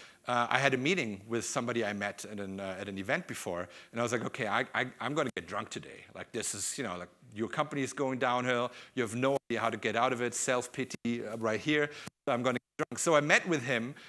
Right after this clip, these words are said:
and, um, I, I still remember it exactly the way when I, when he asked me, "How are you doing?" And I tried to get on my rant, you know, how bad everything is, how, how horrible everything is going for me at the moment.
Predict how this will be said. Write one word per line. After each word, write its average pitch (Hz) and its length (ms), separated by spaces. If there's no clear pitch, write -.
and, 143 300
um, 139 380
I, 139 180
I 131 100
still 214 260
remember 180 400
it 160 80
exactly 151 460
the 123 120
way 147 360
when 139 220
I, 139 120
when 131 200
he 143 240
asked 156 200
me, 139 60
"How 147 160
are 147 60
you 135 100
doing?" 131 420
And 135 80
I 147 100
tried 175 340
to 180 60
get 170 160
on 156 100
my 139 120
rant, 135 300
you 135 80
know, 131 140
how 123 140
bad 156 380
everything 131 380
is, 120 240
how, 120 280
how 123 260
horrible 143 480
everything 127 360
is 107 100
going 151 380
for - 140
me 135 140
at 117 100
the 123 80
moment. 131 480